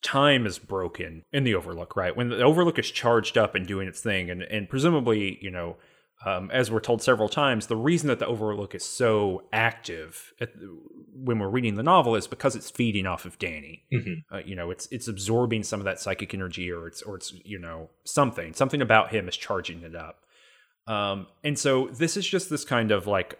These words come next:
Speaker 1: um, an artifact, right? That, that i-, that is demonstrating that what it, what has happened before, or what is happening now, has happened before
Speaker 2: Mm-hmm.
Speaker 1: here,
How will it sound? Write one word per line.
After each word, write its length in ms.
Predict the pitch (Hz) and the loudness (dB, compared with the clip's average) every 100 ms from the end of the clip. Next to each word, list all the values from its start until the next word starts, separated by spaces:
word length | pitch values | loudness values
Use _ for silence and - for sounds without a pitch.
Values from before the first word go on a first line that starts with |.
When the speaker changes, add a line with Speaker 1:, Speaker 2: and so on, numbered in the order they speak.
| _ | _
Speaker 1:
um, 520 | 98 90 87 87 85 - _ _ _ _ _ - - | -4 -4 -4 -6 -12 -16 _ _ _ _ _ -14 -4
an 160 | 123 - | -4 0
artifact, 880 | 104 117 110 - 95 87 - - - - _ | 2 4 2 -2 -4 -6 -8 -14 -16 -16 _
right? 380 | 98 98 104 104 - - - _ | -4 -2 -2 -6 -18 -20 -20 _
That, 520 | 113 120 110 - 120 | 4 6 6 0 -4
that 140 | 120 113 - | -2 -2 -4
i-, 200 | 120 113 - | -4 -4 -6
that 220 | 117 107 | -4 -2
is 220 | 95 - | -2 -6
demonstrating 1120 | - 120 117 151 151 131 - 113 101 92 90 92 | -8 -6 4 6 6 2 0 0 0 -2 -6 -4
that 180 | 95 | -6
what 340 | 104 113 147 156 | -6 -2 0 0
it, 220 | 135 110 | -2 -2
what 140 | 147 160 | -2 0
has 140 | 147 | 0
happened 440 | 123 110 110 95 | 2 2 2 -4
before, 540 | 90 87 - 113 107 85 | -6 -10 -4 2 2 2
or 100 | 123 | 2
what 140 | 131 | 2
is 100 | 143 | 2
happening 440 | - 175 151 123 107 | 0 0 0 -2 0
now, 440 | 107 101 92 87 - _ | 2 2 0 -4 -14 _
has 200 | - 110 - | -4 -2 0
happened 380 | 113 98 98 | 0 0 -4
before 400 | 92 - 120 87 | -6 -2 -2 -2
Speaker 2:
Mm-hmm. 80 | 82 | -8
Speaker 1:
here, 320 | - - - | -12 -14 -12